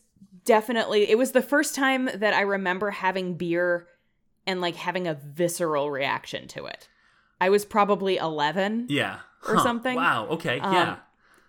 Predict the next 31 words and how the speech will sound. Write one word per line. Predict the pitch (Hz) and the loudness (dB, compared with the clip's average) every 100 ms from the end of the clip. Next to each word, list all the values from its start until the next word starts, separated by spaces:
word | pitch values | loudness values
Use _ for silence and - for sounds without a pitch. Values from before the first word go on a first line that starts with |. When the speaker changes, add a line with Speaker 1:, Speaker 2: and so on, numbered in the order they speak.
| - | -4
Speaker 1:
'cause, | 302 269 | 0 4
like, | 311 | 4
I | 302 | 4
mean, | 277 | 2
I'm | 294 285 | 2 2
sure, | - 381 | -2 0
I'm | 339 | 0
sure | 359 403 381 | 0 2 2
that | 311 | 4
I | 269 | 2
tasted, | - 202 196 - 190 190 180 _ _ - | 2 -4 -4 0 2 2 0 _ _ -2
I | |
mean, | 269 | 0
my | 285 | 2
parents | 302 370 508 311 | 0 -2 -4 -4
weren't | 214 - | -6 -6
really | 196 202 220 | -6 -4 -2
big | 175 160 | -4 -6
drinkers | 147 156 170 233 240 | -10 -12 -6 -6 -6
when | 269 | -6
I | 269 | -4
was | 269 | -6
growing | 254 277 285 285 | -4 -4 -4 -2
up. | 302 302 - | -4 -6 -6
Speaker 2:
Right. | 123 104 117 _ | -6 -6 -12 _
Speaker 1:
So | - 240 226 226 | 2 6 6 6
I'm | 240 | 0
sure | 240 - 302 330 | -2 -2 -2 0
that | 277 | 2
I | 233 220 | 0 0
had | 214 190 185 | -2 -2 -2